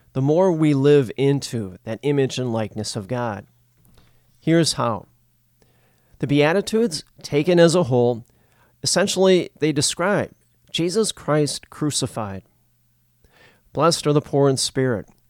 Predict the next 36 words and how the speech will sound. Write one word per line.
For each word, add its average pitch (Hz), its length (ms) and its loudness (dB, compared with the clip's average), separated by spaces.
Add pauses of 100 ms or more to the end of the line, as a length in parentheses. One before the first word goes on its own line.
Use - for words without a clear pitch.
(280)
Well, 123 100 -8
Jesus 151 500 0
emptied 160 300 -2
himself - 760 -6 (200)
when 123 160 -2
he 123 80 2
mounted 123 340 0
the 120 80 -6
cross. - 640 -8 (600)
Blessed 120 360 -2
are 143 100 4
they 143 180 6
who 131 160 0
mourn. 131 460 -2 (600)
Well, 117 80 -10
Jesus 147 400 0
suffered 175 580 -2 (340)
to 147 100 -2
redeem 139 500 2
and 135 160 -4
save 190 320 -4
us. - 400 -14 (680)
Blessed 123 340 -2
are 139 100 2
the 139 80 2
meek. 151 460 -4 (480)
Jesus 131 520 -2
always 190 440 2
detached 143 580 -6
himself 107 520 -6
from 113 140 -10
the 113 80 -4
goods 143 320 0
of 139 80 -6
this 127 220 -6
world 123 420 -4